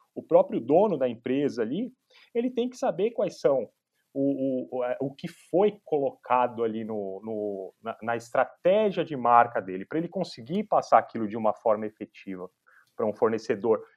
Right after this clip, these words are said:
imaginando que seja um fornecedor que esteja chegando aí, né,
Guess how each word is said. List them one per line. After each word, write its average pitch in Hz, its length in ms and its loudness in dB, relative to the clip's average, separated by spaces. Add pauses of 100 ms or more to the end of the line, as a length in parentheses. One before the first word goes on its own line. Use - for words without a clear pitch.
(120)
imaginando 139 720 0
que - 80 -18
seja 165 180 -4
um 165 60 -6
fornecedor 147 600 -4
que - 80 -20
esteja 151 280 -6
chegando 165 800 2
aí, 135 240 0 (460)
né, 131 300 2